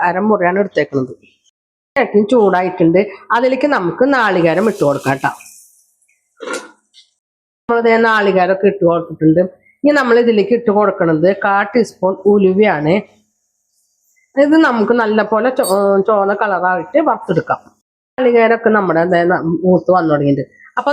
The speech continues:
നമുക്ക് ഇതൊന്നും ഇങ്ങനെ വകഞ്ഞു കൊടുത്തിട്ട് ഇതിലേക്ക് നമുക്ക് പൊടികളൊക്കെ ചേർത്ത് കൊടുക്കാം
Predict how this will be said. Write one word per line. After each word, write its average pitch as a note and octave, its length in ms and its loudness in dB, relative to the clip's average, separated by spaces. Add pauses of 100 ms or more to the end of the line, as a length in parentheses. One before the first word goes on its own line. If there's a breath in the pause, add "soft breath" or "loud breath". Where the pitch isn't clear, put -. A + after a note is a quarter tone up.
നമുക്ക് G#3+ 320 -4
ഇതൊന്നും G3 340 4
ഇങ്ങനെ G3 260 2
വകഞ്ഞു E3 380 0
കൊടുത്തിട്ട് E3 440 -2 (380 loud breath)
ഇതിലേക്ക് G#3 380 2
നമുക്ക് E3 260 -2 (100)
പൊടികളൊക്കെ F3 560 0
ചേർത്ത് E3 280 -4
കൊടുക്കാം C3+ 280 0